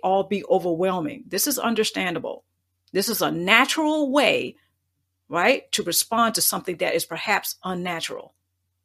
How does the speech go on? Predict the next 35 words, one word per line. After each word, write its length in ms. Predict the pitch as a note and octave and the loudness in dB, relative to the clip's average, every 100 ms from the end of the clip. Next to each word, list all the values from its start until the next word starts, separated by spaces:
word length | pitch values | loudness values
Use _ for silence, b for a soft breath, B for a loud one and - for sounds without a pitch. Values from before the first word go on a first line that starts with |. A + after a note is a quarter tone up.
| _ | _
such 240 | - G#3 | -2 -2
as 80 | F#3+ | 0
the 120 | F#3+ | -2
narcissist, 680 | F3+ G3 G#3 G#3 F3 E3 E3 B B B - | -2 4 4 4 0 0 -2 B B B -4
uh, 180 | F#3 D#3+ | -2 0
telling 360 | - A3+ G#3 | 0 0 0
themselves 680 | F3 E3+ - G#3 F3+ D#3+ D#3+ B B | -2 0 2 4 4 2 -2 B B
that 300 | F#3 E3+ - - | 2 4 2 0
they 160 | G3 G3 | 2 2
deserve 520 | E3+ D3+ G3+ F#3 - | 2 2 4 4 4
restitution, 840 | F3+ - - C4 C#4+ - - - - _ _ _ _ _ _ _ _ _ _ _ - | 0 0 -4 0 2 0 -4 -12 -20 _ _ _ _ _ _ _ _ _ _ _ -4
right? 420 | F3+ C#4 D#4+ _ _ _ _ _ _ _ | 2 2 0 _ _ _ _ _ _ _
Because 440 | F#3 G#3 F3 F3 - - | 0 4 4 4 -6 2
all 180 | G3+ A3 | 4 4
you 140 | A#3+ | 4
did 240 | G3 G#3 | 6 4
was 140 | E3+ D#3+ | 4 -2
say 180 | F3+ E3+ | -2 0
no, 460 | A#3+ D#4 F#3+ - _ _ _ _ _ _ F#3+ | 0 0 -4 -8 _ _ _ _ _ _ -2
and 140 | G3+ | 2
you 80 | A#3 | 4
had 180 | G#3+ F3+ | 4 2
every 180 | E3 | 2
right 260 | E3+ A#3 B3+ | 2 0 0
to 60 | G3 | -2
do 200 | A3+ B3+ | -4 -2
so. 320 | - G#2+ - _ _ _ _ _ | -6 -8 -14 _ _ _ _ _
But 120 | F#3 | -2
the 60 | F3+ | 0
narcissist 640 | F3 G#3 D4+ A#3 D#3 D#3 - | 2 2 2 0 -2 -6 -4
is 260 | G3 - - _ _ _ - | -4 -4 -10 _ _ _ -2
like 220 | F3+ D#3 | -2 -2
being 180 | F#3 F3 | -6 -6
a 60 | |
bully, 460 | D#3 C4 C#4+ D3+ | -4 -4 -4 -6